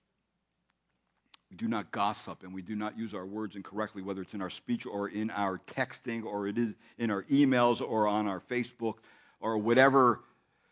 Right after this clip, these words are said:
media you are using, platform you're using today to get information out there, and make sure that you think about what you're saying before you say it. And, uh, how many emails did I read of somebody who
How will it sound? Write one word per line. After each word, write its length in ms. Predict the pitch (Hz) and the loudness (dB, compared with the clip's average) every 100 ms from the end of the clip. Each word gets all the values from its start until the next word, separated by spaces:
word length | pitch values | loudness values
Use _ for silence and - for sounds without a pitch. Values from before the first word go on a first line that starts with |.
| _ _ | _ _
media 440 | - 143 143 131 123 | 4 8 8 8 6
you 240 | 117 127 | 8 8
are 100 | 110 | 8
using, 460 | 107 120 131 123 107 | 6 6 6 4 -2
platform 500 | - 131 127 131 113 | 6 6 6 -2 0
you're 100 | 113 | 2
using 300 | 117 123 113 | 2 0 -2
today 260 | 117 113 | 0 0
to 80 | 113 | 0
get 200 | 107 127 | 2 0
information 680 | 127 117 120 117 131 - 113 113 | 0 -2 -2 0 0 -2 -8 0
out 240 | 127 127 | 0 0
there, 220 | 113 101 | -2 0
and 120 | 104 | 0
make 140 | 104 123 | 0 -2
sure 240 | - 135 | 0 0
that 220 | 120 113 | 2 0
you 160 | 113 135 | 0 -2
think 340 | - 151 165 | -2 -2 0
about 520 | 120 98 98 90 104 98 | -2 2 2 2 0 -2
what 300 | 110 117 120 | -2 -2 -4
you're 120 | 110 | -6
saying 420 | - 127 156 127 | -4 -2 0 -2
before 320 | 104 - 127 | -4 -6 -6
you 60 | 127 | -6
say 280 | 131 165 110 | -2 0 0
it. 80 | - - | -6 -8
And, 140 | 131 | -4
uh, 60 | 135 156 151 | -4 -6 -16
how 160 | - 127 | -2 2
many 180 | 160 156 | 4 4
emails 440 | 147 160 143 120 | 4 4 2 2
did 100 | 131 | 2
I 80 | 120 | 2
read 580 | 110 113 151 131 90 - _ _ _ _ - | 2 4 6 4 0 -8 _ _ _ _ -4
of 160 | 117 | -4
somebody 400 | - 160 143 131 | 2 4 6 4
who 320 | 113 123 117 | 4 4 2